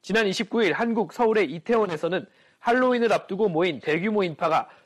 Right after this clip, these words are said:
좁은 골목에 몰리면서 대규모 압사 사고가 일어났습니다. 현재까지 최소한 백쉰다섯 명이 숨진 것으로 확인됐습니다. 앞서 조 바이든 대통령은 이십구 일 질 바이든 여사와 자신은 서울에서 사랑하는 사람을 잃은 가족들에게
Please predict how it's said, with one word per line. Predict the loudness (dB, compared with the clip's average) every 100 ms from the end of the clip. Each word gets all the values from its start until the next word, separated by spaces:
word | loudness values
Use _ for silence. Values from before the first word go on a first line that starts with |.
| _
좁은 | -2 0 2 -2
골목에 | -2 -2 0 0
몰리면서 | 0 0 -2 -2 -2 -4 -6 _ _
대규모 | -2 -2 0 2 2
압사 | 2 -2 -2 0
사고가 | 0 0 0
일어났습니다. | 0 0 -6 -6 -4 0 -2 -4 _ _ _ _ _
현재까지 | 0 2 2 0 0 0
최소한 | 0 0 2 0 0 -2
백쉰다섯 | -2 -2 -2 -4 -2 -4 -2 0
명이 | 0 0 -2
숨진 | -2 -2 0 0
것으로 | -2 0 0
확인됐습니다. | 0 -2 -2 -2 -4 -4 -2 -4 -6 _ _ _ _ _
앞서 | -4 0 0
조 | 2 0
바이든 | 2 0 0
대통령은 | -2 -2 -2 -2 -2
이십구 | -2 -6 -6 -2 -2
일 | -2 -10 _
질 | -4 -2 2
바이든 | 2 2 -2
여사와 | -2 0 2 0
자신은 | -2 -6 -4 -4 -8 _ _ _
서울에서 | 0 2 4 2 0
사랑하는 | -2 -2 0 0 0
사람을 | -2 -2 -2 0
잃은 | 0 -2 -4
가족들에게 | -6 -8 -4 -2 0 -2